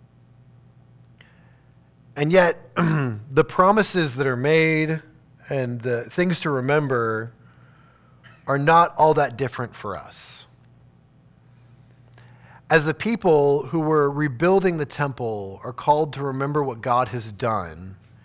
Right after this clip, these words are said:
in the past, to carry them through the task at hand, we ought to do the same.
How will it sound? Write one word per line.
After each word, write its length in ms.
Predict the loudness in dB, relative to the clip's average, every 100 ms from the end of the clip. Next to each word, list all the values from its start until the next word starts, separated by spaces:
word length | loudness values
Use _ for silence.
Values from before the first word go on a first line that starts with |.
| -20 -16
in 80 | -12
the 80 | -12
past, 880 | -8 -4 -2 -2 -8 -16 -20 -20 -20 -20 -20 -20 -20 -16 -10
to 80 |
carry 400 | -4 0 4 4
them 200 | 4 2
through 320 | -2 -4 -2 -2
the 80 |
task 380 | -2 -2 -2 -4
at 80 | -12
hand, 440 | -8 -8 -6 -8
we 200 | -8 -8
ought 300 | -4 -6 -6 -14
to 100 | -10
do 220 | -8 -8
the 120 | -10
same. 640 | -10 -8 -8 -10 -16 -20